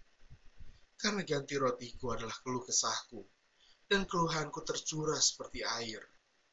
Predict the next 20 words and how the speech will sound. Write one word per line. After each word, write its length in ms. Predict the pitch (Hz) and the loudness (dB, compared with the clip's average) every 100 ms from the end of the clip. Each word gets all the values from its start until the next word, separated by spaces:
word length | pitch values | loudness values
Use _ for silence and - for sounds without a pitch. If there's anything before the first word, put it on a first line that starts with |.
| - - - | -20 -20 2
Karena 320 | 185 180 143 | 4 4 4
yang 120 | 135 | 2
kutakutkan, 720 | 135 131 117 - 113 - 98 - - - - - - | 0 -2 -2 -4 -8 -4 -6 -4 -6 -6 -10 -12 -4
itulah 400 | 180 190 170 165 | -2 2 4 6
yang 240 | 139 117 117 | 4 2 0
menimpa 320 | 120 117 110 | -4 -4 -2
aku, 400 | 107 - - 117 - _ - _ - _ | -2 -2 -6 -8 -10 _ -20 _ -20 _
dan 160 | - 196 | 2 4
yang 160 | 196 | 4
kucemaskan, 800 | 175 175 151 135 117 - - 127 123 | 2 2 2 2 4 4 4 0 -2
itulah 400 | 151 - 160 160 139 | -6 2 4 4 4
yang 160 | 117 113 | 2 0
mendatangi 560 | 113 110 113 117 120 | -2 2 2 0 -2
aku. 400 | 113 127 - 110 98 - - _ - - - - - 160 165 | -2 -4 -6 -8 -10 -18 -20 _ -20 -10 -8 -8 4 6 6
Aku 240 | - 139 | 4 -4
tidak 320 | 135 127 123 | -2 0 0
mendapat 480 | 117 113 113 113 113 - | 0 0 0 2 0 -2
ketenangan 640 | - 107 107 107 110 110 113 | -10 -2 -2 -2 -2 -4 2
dan 240 | 135 123 | 2 0
ketentraman. 720 | - - 104 - 107 107 113 | -6 -10 -10 -4 -4 -4 -8